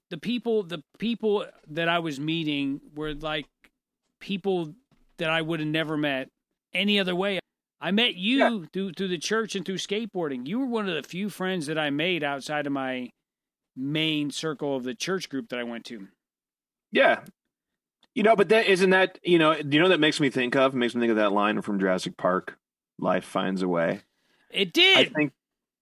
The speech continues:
Speaker 2: right? That's the thing about all of this. That's, you know,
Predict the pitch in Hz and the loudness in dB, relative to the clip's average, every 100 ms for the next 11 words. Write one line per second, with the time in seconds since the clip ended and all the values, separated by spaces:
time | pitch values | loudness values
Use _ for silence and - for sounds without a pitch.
0 | _ _ _ 135 131 175 175 143 151 - | _ _ _ 4 6 6 4 4 2 2
1 | 151 - 160 156 127 117 117 139 120 101 | -2 2 2 2 4 6 6 6 4 2
2 | - 131 - - - - - 160 160 156 | 2 0 0 -10 -14 -16 -2 4 6 4
3 | 151 | 2